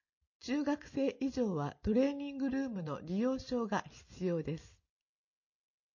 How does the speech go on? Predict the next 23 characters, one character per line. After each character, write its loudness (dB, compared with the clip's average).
申 0
し -4
込 4
み -4
方 2
法、 -4
中 0
津 -6
市 -4
山 2
岳 -2
協 2
議 -4
会 -2
ブ 0
ロ 4
グ -2
か 0
ら 0
申 -4
し -8
込 -12
み。 -10